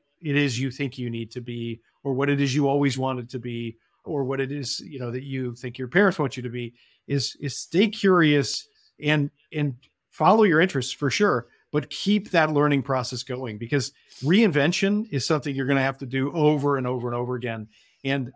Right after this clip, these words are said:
I find in my own life, putting myself in situations where I'm less comfortable is always driving growth, and putting myself in situations where I'm s-,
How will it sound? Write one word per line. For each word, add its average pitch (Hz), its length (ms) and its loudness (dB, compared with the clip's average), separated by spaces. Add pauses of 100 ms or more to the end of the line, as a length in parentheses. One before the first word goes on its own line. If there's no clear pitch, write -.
I 180 140 6
find 143 580 -4
in 127 100 -2
my 131 140 2
own 156 160 2
life, 123 280 -2
putting 180 240 2
myself 147 440 0
in 127 80 -4
situations 131 640 -6
where 123 180 -2
I'm 117 200 -6
less 147 280 2
comfortable 220 580 -4 (320)
is 135 220 -6
always 170 320 6
driving 143 360 4
growth, 127 440 2 (360)
and 135 300 0 (320)
putting 180 220 2
myself 156 340 2
in 139 60 -4
situations 139 580 -2
where 127 160 -2
I'm 117 140 -4
s-, - 280 -10